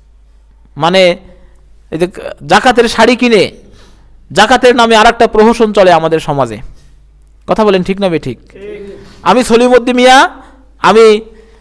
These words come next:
Speaker 1: তিন হাজার জাকাতের শাড়ি কিনেছি, আমার বাড়িতে সবাই জাকাত নিতে আসো। ছাদের উপর থেকে নিক্ষেপ করা হচ্ছে, নিচের থেকে ফকিররা নিচ্ছে। পরের দিন পত্রিকায় আসছে,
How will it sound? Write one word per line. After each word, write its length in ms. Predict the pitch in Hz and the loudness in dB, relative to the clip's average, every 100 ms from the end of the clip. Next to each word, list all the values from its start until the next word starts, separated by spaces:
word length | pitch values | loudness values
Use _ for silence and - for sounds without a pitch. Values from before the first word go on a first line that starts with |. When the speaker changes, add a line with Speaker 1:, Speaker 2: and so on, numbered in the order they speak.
| _ _ | _ _
Speaker 1:
তিন 180 | 240 262 | 0 2
হাজার 360 | 240 254 254 | 2 4 4
জাকাতের 360 | 233 240 247 247 | 2 0 2 2
শাড়ি 200 | 247 240 | 2 0
কিনেছি, 480 | 240 240 220 185 - - - - _ _ _ - | 0 -2 0 -2 -2 -16 -20 -20 _ _ _ -4
আমার 240 | 247 240 | 2 4
বাড়িতে 280 | 233 226 220 | 4 2 2
সবাই 360 | 214 202 214 196 - - - _ _ _ _ - - - - _ _ _ _ _ _ _ 151 | 0 2 2 2 -4 -20 -20 _ _ _ _ -20 -20 -20 -20 _ _ _ _ _ _ _ -2
জাকাত 340 | 214 247 233 | 0 0 0
নিতে 180 | 233 220 | 0 2
আসো। 340 | 196 202 127 92 - - - - - - - - - - | 2 0 -2 -4 -16 -20 -20 -20 -20 -20 -20 -20 -20 -6
ছাদের 320 | 170 208 247 | -2 2 2
উপর 200 | 262 254 | 4 2
থেকে 260 | 233 240 240 | 2 -2 0
নিক্ষেপ 280 | 233 254 | 0 -2
করা 220 | 247 254 233 | 0 0 2
হচ্ছে, 480 | 240 - 277 294 349 - - - - - | 0 2 2 2 -2 -18 -18 -20 -20 -8
নিচের 260 | 175 226 269 | -2 0 0
থেকে 200 | 254 254 | 0 0
ফকিররা 440 | 233 247 277 269 | 0 0 2 2
নিচ্ছে। 460 | 269 269 - 220 117 - - - _ _ _ _ - _ _ _ | 2 -2 0 0 0 -12 -20 -20 _ _ _ _ -20 _ _ _
পরের 280 | 190 226 247 | 2 2 2
দিন 160 | 247 233 | 0 0
পত্রিকায় 440 | 247 247 240 240 | -2 -2 0 2
আসছে, 440 | 226 - 233 202 | 2 2 2 2